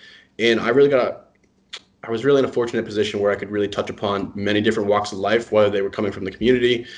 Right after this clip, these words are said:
whether they were coming in as patients, whether they were individuals that were at the hospital and,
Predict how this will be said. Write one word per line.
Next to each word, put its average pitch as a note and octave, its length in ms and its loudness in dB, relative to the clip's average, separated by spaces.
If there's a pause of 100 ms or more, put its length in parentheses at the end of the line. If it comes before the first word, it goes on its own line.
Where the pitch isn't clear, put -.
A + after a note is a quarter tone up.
(140)
whether G#2+ 180 4
they G#2 80 4
were G2 80 0
coming A2 240 0
in G2+ 80 0
as F2+ 140 -8
patients, A#2 500 0
whether G#2 240 4
they G#2+ 160 2
were G2+ 380 -2 (320)
individuals B2 640 4
that G#2 300 -4
were G#2+ 140 0
at A#2 80 0
the A2 80 -8
hospital A2+ 640 0
and, G2+ 320 -4